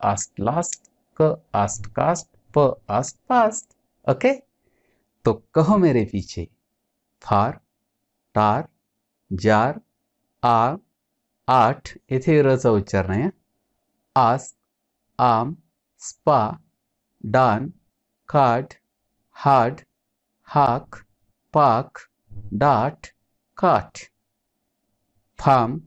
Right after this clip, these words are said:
फास्ट, लास्ट, कास्ट, पास्ट. Very good. पुन्हा एकदा म्हणा माझ्या मागे. आता मी जोडी, जोडीनं वाचतोय, <laughs> बघा कसं आहे.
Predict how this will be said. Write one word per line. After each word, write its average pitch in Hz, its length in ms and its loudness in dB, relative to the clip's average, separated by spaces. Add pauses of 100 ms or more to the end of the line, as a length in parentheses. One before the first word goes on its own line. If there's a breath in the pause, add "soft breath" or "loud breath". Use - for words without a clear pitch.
(520)
फास्ट, 131 480 -2 (520)
लास्ट, 135 580 -2 (580)
कास्ट, - 540 -4 (500)
पास्ट. 196 540 -2 (260)
Very 208 320 2
good. 214 220 2 (1080)
पुन्हा 180 240 4
एकदा 160 260 2
म्हणा 143 200 0
माझ्या 110 280 0
मागे. 92 220 -6 (340)
आता 139 180 -2
मी 180 140 2
जोडी, 151 300 2
जोडीनं 147 440 2
वाचतोय, 110 380 0
<laughs> 131 280 0
बघा 113 240 2
कसं 90 280 -4
आहे. 85 160 -6